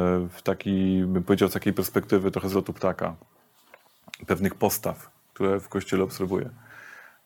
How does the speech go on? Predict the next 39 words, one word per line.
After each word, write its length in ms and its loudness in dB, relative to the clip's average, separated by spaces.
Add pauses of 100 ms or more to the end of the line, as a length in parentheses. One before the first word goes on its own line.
(120)
e, 360 0
to 140 2
jest 120 4
przede 140 0
wszystkim 540 2
taki 260 2
zwrot, 680 2 (160)
e, 40 -8 (500)
antropocentryczny, 1000 0
mówiąc 300 -2
uczenie, 440 -4 (460)
nie? 160 2
Że 100 2
my 140 6
stawiamy 440 2
samych 360 0
siebie 220 0
w 60 -10
centrum. 400 -6 (880)
E, 240 6
to 140 0
na 60 8
liturgii 360 2
świetnie 380 2
widać. 420 0
To 100 -2
jest 180 -6
w 120 -2
ogóle, 400 4
liturgia 440 2
jest 160 0
takim 240 -4
papierkiem 400 0
lakmusowym. 560 -6 (320)
E, 380 -2
jak 200 2
ona 140 2
jest 120 -2
przeżywana, 760 2